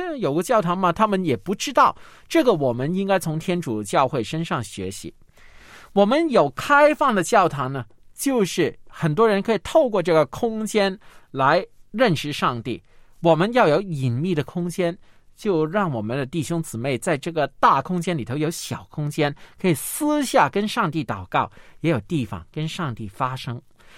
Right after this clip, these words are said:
那教堂的空间，我们不能单单考虑有乐器、有诗班席、有讲台、有圣桌，而是要考虑环境的设计，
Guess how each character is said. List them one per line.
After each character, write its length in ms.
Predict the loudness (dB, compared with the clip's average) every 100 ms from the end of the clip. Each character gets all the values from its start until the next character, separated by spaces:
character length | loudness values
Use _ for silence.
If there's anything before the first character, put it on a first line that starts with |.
| -10
那 240 | 0 0 0
教 340 | 0 2 2
堂 160 | 2 -4
的 80 | -6
空 220 | -6 -4
间， 240 | -2 -2
我 100 | -2
们 140 | -4 -4
不 160 | -4 -4
能 260 | 0 -2 0
单 180 | -2 -2
单 100 | -4
考 180 | -2 0
虑 160 | 2 0
有 100 | 0
乐 360 | 0 2 2
器、 160 | 0 0
有 120 | 0
诗 220 | -2 -4
班 240 | 0 0 0
席、 160 | -4
有 160 | -4 -4
讲 260 | -2 -2
台、 140 | 0 0
有 100 | 0
圣 360 | 0 -2 -2
桌， 280 | 0 0 0 -2 -20 -6
而 140 | 0 0
是 140 | 2
要 140 | 0 0
考 320 | -4 -4 -4
虑 260 | -4 -4 -6
环 480 | -12 -10 -4 -2 -4
境 200 | -6 -6
的 80 | -6
设 300 | -6 -6 -6
计， 240 | -8 -12